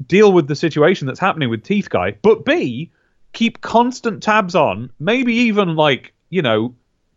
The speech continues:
trap in some way, um, the Bradley Walsh character, whose name I forget. It's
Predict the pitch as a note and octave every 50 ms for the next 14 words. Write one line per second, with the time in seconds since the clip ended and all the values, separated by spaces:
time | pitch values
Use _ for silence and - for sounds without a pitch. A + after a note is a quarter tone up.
0 | - _ - - - G3 A3+ A#3+ - - - - _ _ _ - D3+ D3 B2+ A#2+
1 | - A2+ G2+ G2+ F#2+ E2 E2 F2+ A#2 C#3+ C#3+ _ _ _ _ _ _ _ - E3+
2 | F3 F3 F3+ F3+ F3+ F#3 F3 - _ F3+ E3+ F#3+ G#3 G3+ F#3 G#3 A#3+ B3+ A#3+ -
3 | - - - - E3 C#3+ A#2 G#2+ - A#2 G#2+ A2 G2+ G#2+ G#2 G#2 F#2 F#2 F#2+ F2+
4 | F#2 _ _ _ - - - _ _ - A#2 G#2 G2+ G2 G#2 - A#2 A2 A#2 _